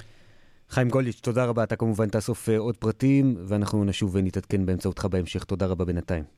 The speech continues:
אז כאמור, אה, אנחנו מדברים על, אה, פיגוע בירושלים, פיגוע שהתוצאות שלו כנראה היו יכולות להיות, אה, חמורות, אה, יותר. פצוע אחד בינוני, פצוע מדקירה, הוא נדקר ביציאה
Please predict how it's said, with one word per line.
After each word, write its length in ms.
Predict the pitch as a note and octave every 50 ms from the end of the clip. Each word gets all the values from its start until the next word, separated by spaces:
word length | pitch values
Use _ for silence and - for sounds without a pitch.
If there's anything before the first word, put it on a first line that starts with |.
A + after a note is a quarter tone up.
| _ _ _ _ _ _ _ _ - - - - - - - - - - - - - - - - _ _ _ _ -
אז 80 | - -
כאמור, 440 | - G2 F#2 G2 A2 A2 G#2 A2 G#2+
אה, 100 | G#2 G2+
אנחנו 200 | G2+ G2+ G#2 G#2+
מדברים 300 | G#2 F#2 A2+ A#2 A2+ A2
על, 160 | A2 A2 A2 G#2+
אה, 260 | G#2+ G#2 G#2 G#2 G#2+ G#2+ -
פיגוע 600 | - A#2 G#2+ G#2 A#2 C3 C#3+ D3 D3 D3+ D3+ D3+ - -
בירושלים, 1080 | G#2 G#2+ A2+ C#3+ D3+ C#3 B2+ - - B2+ A#2 A2+ A#2+ C3 C#3 D3 D3+ D#3 E3 E3+ F3+ E3+ - - - _
פיגוע 340 | - A2+ G2+ G#2+ B2 C3 B2+
שהתוצאות 1400 | A#2+ - - A2+ A2+ A2+ A2+ A2+ A2+ A2+ A2+ A2+ A2+ A2+ - _ _ _ _ - G#2 - A#2+ A2 - - A#2 B2 B2
שלו 320 | - B2 A#2 A#2 A#2 A2+ G#2
כנראה 280 | - A2 A2+ G#2+ A2+
היו 140 | A2+ A2+ A2+
יכולות 320 | G#2+ - A#2 A2 A2 -
להיות, 240 | A2+ A2+ A2 - -
אה, 80 | A2+ G#2+
חמורות, 480 | - A#2 A2 G#2+ G#2+ A2+ A2+ A2 -
אה, 60 | A#2 A2
יותר. 680 | A2 A2+ A2+ A2+ G#2 - - C3+ C#3 D3 D#3 D#3+ E3 D#3 - _ _ _ _ _ _ _ _ _ - - _ _ _ _
פצוע 340 | - G#2 - - C#3 C3+ A#2
אחד 240 | G2 - A#2+ A#2 A2 G2+ - -
בינוני, 640 | G#2+ G2+ A#2 A#2 A2 A2 A2 A2 B2+ D3 D#3 D3+ C#3 -
פצוע 320 | A#2 G#2+ - - C3 B2
מדקירה, 720 | A2+ A2+ A2 G2 - - - A#2+ G#2+ G#2+ B2 C#3+ D3+ D3+ D3 - - _
הוא 140 | - A#2 A#2
נדקר 540 | A2+ G2+ - - B2 A#2+ A#2+ A#2+ A#2+ A#2+ B2 - _ _
ביציאה 640 | A#2 G2+ G#2 A2+ B2 A#2 - - A2+ G#2+ G#2+ G#2 G2